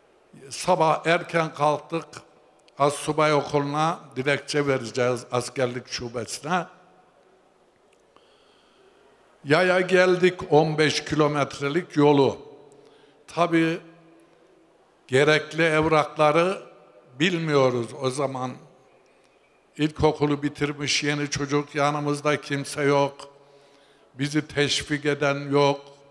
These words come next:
Bir teyze oğluyla geldik Aksaray'a, dediler ki, "Muhtardan ilmuhaber lazım. Onu getirin,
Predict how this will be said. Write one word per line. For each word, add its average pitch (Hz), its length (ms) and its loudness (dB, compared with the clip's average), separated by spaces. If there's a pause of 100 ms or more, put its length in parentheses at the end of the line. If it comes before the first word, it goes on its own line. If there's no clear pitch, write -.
(1300)
Bir 170 560 0
teyze 151 380 2
oğluyla 147 480 2
geldik 143 720 -2 (920)
Aksaray'a, 139 680 -4
dediler 147 520 -4
ki, 135 280 -4 (680)
"Muhtardan 139 840 -2
ilmuhaber 127 1000 -4 (880)
lazım. 113 500 -2 (2000)
Onu 147 360 2
getirin, 135 600 0